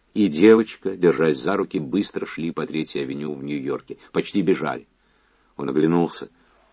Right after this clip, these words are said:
Зелёная машина по-прежнему медленно двигалась вдоль бровки тротуара. «Пожалуйста, папочка,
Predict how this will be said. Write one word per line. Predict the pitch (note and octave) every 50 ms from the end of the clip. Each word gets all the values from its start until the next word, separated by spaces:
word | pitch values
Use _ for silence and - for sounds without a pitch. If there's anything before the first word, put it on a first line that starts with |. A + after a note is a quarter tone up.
| _ _ _
Зелёная | C#2+ C#2+ C2+ E2 F#2 F2+ G#2+ A2 G#2+ G#2 G2
машина | G2 F#2 - - A2+ A2 G#2+ G2+
по-прежнему | - - F#2 - - - F2+ G#2 C3 A#2+ - B2 A#2+ A#2 A#2 A#2 A#2
медленно | A2+ G#2 F2 D#2+ E2+ G2 A#2+ A#2 F#2+ A2+ A2+ A2 A2 G#2+
двигалась | F#2+ D#2+ D#2+ D2 F#2 A2 F#2+ G2+ G2+ G2+ F2+ E2
вдоль | E2 D2 C2+ - F2+ F2+
бровки | D#2+ D2 D2+ D2 D#2+ - _ - E2
тротуара. | D2+ - D2+ C#2+ D#2 D2 C2+ B1+ - - - _ _ _ _ _ _ _ _ _ _ _ _ _ _ _ _ _ _ _ _ _ _ _ _ _ _ _ _ _ _ _ _
«Пожалуйста, | G#2 G#2+ G#2 B2 G#2+ F#2+ - - - -
папочка, | - - A#2+ G#2 - - - - - -